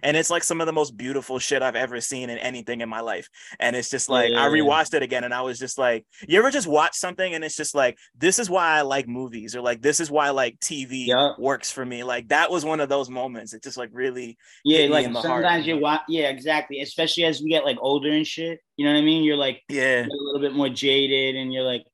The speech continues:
Speaker 2: you're, like, just finding something that you kinda like. You're, like, "Oh, yeah, I'm into this." But then you, when you see one of those things, you're, like, "Nah, this is why I lo-, I, like, love this shit from the <laughs> jump," or something. You know what I mean? Like,
Speaker 1: Exactly.
Speaker 2: and you're, like, "Nah, yo, they killed that." Like, yeah, I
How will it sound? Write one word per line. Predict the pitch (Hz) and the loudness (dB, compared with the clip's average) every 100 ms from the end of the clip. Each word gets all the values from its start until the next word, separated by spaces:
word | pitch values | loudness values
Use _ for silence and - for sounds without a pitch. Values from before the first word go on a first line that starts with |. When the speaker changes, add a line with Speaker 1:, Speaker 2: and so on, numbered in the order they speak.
| _ _ _ _ _ | _ _ _ _ _
Speaker 2:
you're, | 135 143 | 0 4
like, | 147 131 | 4 2
just | 151 - | -2 -2
finding | - 156 156 151 | 2 4 4 2
something | - 156 143 151 147 | 0 -4 -2 -2 0
that | 139 | -2
you | 139 123 | -4 -6
kinda | 143 139 135 | -4 -4 -2
like. | 135 139 139 | 0 0 -2
You're, | 139 139 | -6 -4
like, | |
"Oh, | 160 | -2
yeah, | 160 160 | 0 -2
I'm | 170 | 0
into | 160 151 | 2 2
this." | 151 147 - _ _ 131 | 2 -2 -6 _ _ -6
But | 131 | -2
then | 135 | 0
you, | 139 135 | 0 -2
when | 135 | -4
you | - | -4
see | - 147 | 2 2
one | 143 135 | 2 0
of | |
those | 135 123 | -4 -6
things, | - 139 127 | -2 -2 -2
you're, | 127 | -2
like, | 120 | -2
"Nah, | 123 113 | 0 -2
this | 120 135 | -4 -6
is | 139 131 | -4 0
why | 127 | 2
I | 120 | 2
lo-, | 120 - | -2 -4
I, | 123 | -2
like, | 120 107 113 | -2 -4 -2
love | 127 127 | -2 -2
this | 123 117 | -4 -8
shit | 127 110 | -10 -10
from | 117 | -8
the | 107 | -6
<laughs> | |
jump," | 107 151 139 117 | -2 -2 -2 -6
or | |
something. | 107 117 110 | -10 -10 -8
You | 120 | -4
know | 139 | -2
what | |
I | 139 | -2
mean? | 139 139 131 | -2 -2 -4
Like, | 120 127 120 | -4 -4 -8
Speaker 1:
Exactly. | 117 110 117 117 110 110 | -8 -6 -4 -4 -8 -6
Speaker 2:
and | 127 | -4
you're, | 123 | -2
like, | 113 107 | -2 -2
"Nah, | 117 117 113 110 | 0 2 2 0
yo, | 110 120 117 | -2 -4 -2
they | 117 | -4
killed | - - 135 131 123 | -6 -4 0 0 0
that." | 120 110 107 | -4 -4 -8
Like, | 113 110 | -10 -8
yeah, | 117 117 | -6 -6
I | 110 | -6